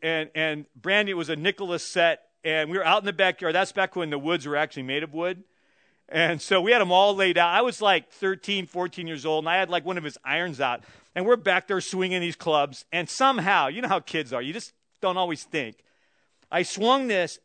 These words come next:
golf club and hit his wood and took a chunk out of it.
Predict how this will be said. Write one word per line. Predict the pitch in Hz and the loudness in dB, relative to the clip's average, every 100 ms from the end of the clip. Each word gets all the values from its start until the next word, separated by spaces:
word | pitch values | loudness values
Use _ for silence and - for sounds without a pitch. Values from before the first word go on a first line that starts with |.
| _ 135 | _ -2
golf | 196 220 - | 4 4 2
club | 175 147 131 156 | -2 -2 -2 -8
and | 156 | -6
hit | 196 269 | -2 -2
his | 202 190 127 | 2 0 0
wood | 131 165 285 117 _ | -2 2 2 0 _
and | 131 | -16
took | - 147 | -12 -14
a | 120 | -12
chunk | - 180 170 135 | -4 -2 -2 -6
out | 101 | -10
of | - | -12
it. | 76 | -20